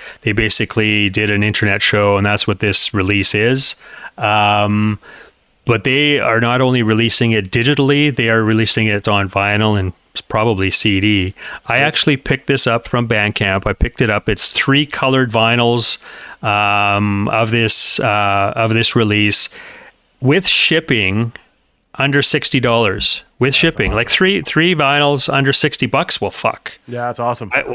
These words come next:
Speaker 1: I'm not gonna say no to that. So, uh, obviously, I love the band. So, you know, I think I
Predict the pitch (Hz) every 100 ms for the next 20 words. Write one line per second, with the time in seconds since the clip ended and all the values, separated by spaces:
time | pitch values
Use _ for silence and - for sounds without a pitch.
0 | - 117 127 143 110 95 - 101 95 90
1 | 87 120 104 - - 120 104 104 98 -
2 | - - - - 104 101 113 127 113 113
3 | 101 104 98 95 98 95 92 - 107 98
4 | 95 92 95 101 98 98 113 90 - -
5 | 87 - - - _ - 110 104 104 98